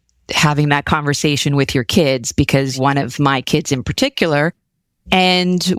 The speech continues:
when I had to tell her about my cancer diagnosis,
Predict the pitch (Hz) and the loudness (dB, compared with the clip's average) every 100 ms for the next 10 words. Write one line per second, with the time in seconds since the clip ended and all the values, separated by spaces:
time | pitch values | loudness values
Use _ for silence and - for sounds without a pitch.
0 | 156 175 160 151 147 - 160 170 160 139 | 2 2 2 0 0 0 0 2 0 0
1 | 139 - 156 139 139 220 214 190 - 143 | -2 0 2 2 0 0 2 0 0 0
2 | 139 135 127 110 127 - 233 269 151 135 | 0 0 -2 -2 -4 0 0 2 0 0
3 | 123 135 123 - - 143 143 - - | 0 0 -2 0 0 0 0 -4 -8